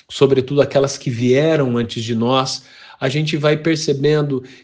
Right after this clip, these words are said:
que a vida, ela vai se moldando conforme acontecimentos inesperados. E quase nunca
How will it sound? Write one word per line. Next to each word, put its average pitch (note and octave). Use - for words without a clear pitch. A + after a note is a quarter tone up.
que D#3
a D#3+
vida, E3+
ela F3
vai E3+
se -
moldando D3+
conforme D#3
acontecimentos F#3+
inesperados. F3+
E D3+
quase C4+
nunca E3+